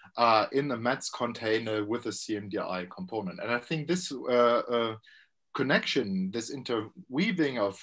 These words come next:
uh, mats and Premise and C M D I really would, uh, make it very worthwhile, um, um, uh, working with other communities, because that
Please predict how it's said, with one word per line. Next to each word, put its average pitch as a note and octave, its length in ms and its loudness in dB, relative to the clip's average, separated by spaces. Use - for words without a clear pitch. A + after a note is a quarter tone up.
uh, G2+ 360 2
mats A2+ 640 -2
and A2 400 -4
Premise C#3+ 600 0
and G#2+ 260 -6
C A#2 220 -6
M A2+ 80 -8
D A2 100 -4
I A2+ 220 0
really C#3+ 300 6
would, A#2 260 -8
uh, A2+ 160 0
make A2 380 -4
it G2 180 -4
very G#2 360 0
worthwhile, G#2+ 840 0
um, G2 680 2
um, F#2+ 500 0
uh, A2 240 2
working A#2+ 360 2
with G#2 160 -2
other G#2+ 200 -4
communities, G2+ 760 -6
because G2 280 -8
that A2+ 200 2